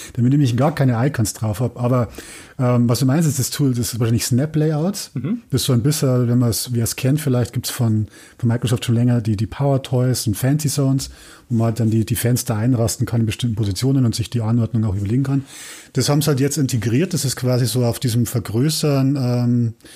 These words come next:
Speaker 1: ähm, Button der, der Win-, der Fenster drauf. Wenn man da einfach drüber fährt, kann man auch so verschiedene Konfigurationen auswählen und dann rastet das ein und ich find das schon ganz sinnvoll.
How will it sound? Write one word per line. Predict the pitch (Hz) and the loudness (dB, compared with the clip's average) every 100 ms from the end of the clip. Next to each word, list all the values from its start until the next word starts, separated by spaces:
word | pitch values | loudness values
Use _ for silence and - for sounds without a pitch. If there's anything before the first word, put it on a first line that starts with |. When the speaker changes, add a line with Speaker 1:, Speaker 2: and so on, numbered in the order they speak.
| - - - - - | -20 -20 -20 -16 -4
Speaker 1:
ähm, | 110 110 | 0 0
Button | 117 123 131 123 117 107 | 0 -2 2 2 2 2
der, | 110 | -2
der | 101 110 | 0 0
Win-, | 117 170 151 127 | 2 2 0 -2
der | 120 | -2
Fenster | 131 156 185 | 0 0 -2
drauf. | - 156 185 185 | -2 -2 -2 0
Wenn | 127 | 0
man | 120 | 2
da | 117 | 2
einfach | 113 - | 0 -2
drüber | - 160 139 | -2 0 0
fährt, | - 135 131 - - - - | 0 0 -2 -8 -20 -16 -2
kann | 117 | 0
man | 120 | 2
auch | - | 0
so | 110 | 0
verschiedene | 110 - 131 117 | -2 0 0 0
Konfigurationen | - 117 123 113 - - 127 117 | 0 0 0 0 -2 0 0 2
auswählen | 107 113 139 151 | 0 -2 0 2
und | 143 | 2
dann | 120 | 0
rastet | 113 123 117 117 | -2 -4 -6 -6
das | 117 | -6
ein | 101 127 | -4 -2
und | 123 110 | -2 -4
ich | |
find | - 170 175 | -2 -4 -2
das | 120 | -4
schon | 139 151 | -2 0
ganz | 104 92 | -2 -2
sinnvoll. | 135 135 101 | -4 -2 -4